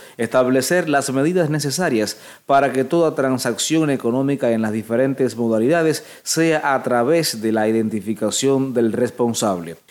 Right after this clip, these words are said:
Con el objetivo de hacer frente a las bandas que provocan el aumento de crímenes en el país de los Pinos, la primera mujer presidenta de Honduras declaró este jueves emergencia nacional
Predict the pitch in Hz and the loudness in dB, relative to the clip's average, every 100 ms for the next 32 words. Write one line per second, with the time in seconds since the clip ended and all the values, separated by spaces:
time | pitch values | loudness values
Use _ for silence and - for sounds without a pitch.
0 | _ - 113 120 120 135 135 160 160 135 | _ -2 0 2 2 0 0 2 2 4
1 | 135 127 143 135 143 156 151 135 120 113 | 2 2 -2 0 0 0 2 2 2 2
2 | 139 139 139 127 - 123 117 117 135 143 | 0 2 0 0 -2 -2 0 2 2 0
3 | 120 107 107 107 107 123 135 131 120 110 | -2 -2 0 0 0 2 0 0 0 0
4 | 143 143 120 113 107 123 110 101 113 135 | 0 0 0 -2 -2 -4 -2 -2 0 0
5 | 123 117 104 - 185 160 - - - - | 0 0 0 -4 -4 -4 -6 -16 -20 -20
6 | - - 104 127 139 131 127 143 135 135 | -16 -8 -2 0 2 2 2 0 0 0
7 | 131 135 143 139 123 120 139 160 131 127 | 0 0 0 2 2 2 2 2 0 -2
8 | 123 123 143 143 - 127 123 151 147 143 | 0 2 2 2 0 -2 2 2 0 0
9 | 143 131 127 127 175 165 165 143 131 127 | 0 2 2 0 0 0 0 0 0 -2
10 | 160 165 - | 0 0 -2